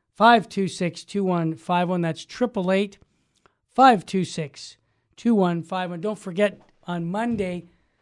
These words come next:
Bishop Athanasius Snyder will be with us, with Jesse and myself, to talk about the third segment of his book, The Catholic Mass, Steps to Restoring the Centrality of God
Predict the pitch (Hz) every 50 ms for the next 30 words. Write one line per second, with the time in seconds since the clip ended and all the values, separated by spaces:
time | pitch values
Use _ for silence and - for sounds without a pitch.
0 | _ _ _ _ _ 202 202 196 - 202 180 - - - 190 214 214 - 220 202
1 | 202 202 196 202 - 190 170 - - - 190 202 202 202 190 175 170 165 165 165
2 | - _ _ _ _ _ _ - 170 170 156 180 180 175 165 180 185 180 - 180
3 | 180 160 - - - 165 151 147 180 185 180 - - 175 170 165 165 160 - -
4 | 185 180 180 160 - - _ _ _ _ _ _ - 175 - - 180 190 190 185
5 | - 165 160 151 175 170 165 - 165 - - - 214 214 208 170 - - - 196
6 | 196 180 180 175 160 156 160 151 160 147 143 139 175 185 180 175 - - _ _
7 | _ _ _ _ _ - 170 165 - - 175 190 196 - - 196 185 180 _ 175
8 | 170 180 175 170 165 156 - - - - - 202 196 196 - - - 190 180 180
9 | 175 - - - 190 185 180 180 180 175 165 170 - _ _ _ _ _ _ -
10 | 180 165 - - 180 170 160 - - 190 196 190 190 185 180 180 175 165 147 -
11 | 175 170 170 170 165 165 151